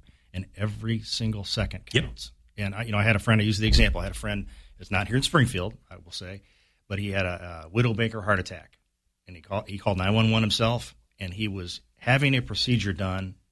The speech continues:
Speaker 1: uh, almost at exactly the hour point. And they said, "You only had ninety minutes. You're lucky you got here." And it gave me the chills, and it makes you think about what is important. And those response times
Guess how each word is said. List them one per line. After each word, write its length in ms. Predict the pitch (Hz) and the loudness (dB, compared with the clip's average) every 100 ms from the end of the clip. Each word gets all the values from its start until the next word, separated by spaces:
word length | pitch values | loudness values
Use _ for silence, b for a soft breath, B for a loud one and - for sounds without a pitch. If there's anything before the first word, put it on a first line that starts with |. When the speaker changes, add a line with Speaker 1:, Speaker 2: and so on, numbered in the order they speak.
| _ _ | _ _
Speaker 1:
uh, 60 | 104 92 | -18 2
almost 340 | 101 113 - | 6 6 4
at 100 | 98 | -2
exactly 500 | 85 - 101 107 110 | -10 0 2 2 0
the 140 | 95 92 | 0 2
hour 200 | 101 90 | 4 4
point. 280 | - 85 82 - _ _ _ | 2 -8 -12 -18 _ _ _
And 60 | - | -4
they 60 | 98 | 0
said, 200 | 104 101 | 0 4
"You 120 | 127 | 4
only 140 | 131 | 4
had 100 | 98 | 4
ninety 220 | 95 92 87 | 2 0 0
minutes. 460 | 107 101 - - | -2 -2 -8 -12
You're 120 | - 101 | -6 -4
lucky 220 | 82 90 | -4 -8
you 60 | 82 | -8
got 220 | 90 90 | -6 0
here." 160 | - - - - | 0 0 -6 -10
And 160 | 101 | -10
it 80 | 95 | -4
gave 140 | 98 101 | 2 2
me 80 | |
the 80 | 92 | 2
chills, 540 | - 139 139 - - - _ | 4 4 4 -2 -10 -14 _
and 140 | 98 | -4
it 80 | 92 | 0
makes 240 | 98 113 107 | 2 2 0
you 60 | |
think 260 | - 123 110 | 4 4 6
about 300 | 85 92 92 | 4 2 2
what 180 | 87 87 | 0 0
is 140 | 82 | -2
important. 540 | 80 92 90 78 73 - _ _ - | -6 -8 -10 -10 -18 -20 _ _ 2
And 80 | |
those 160 | 101 98 | 4 4
response 380 | 98 110 104 - | 4 6 6 4
times 380 | 95 87 85 | 0 -4 -6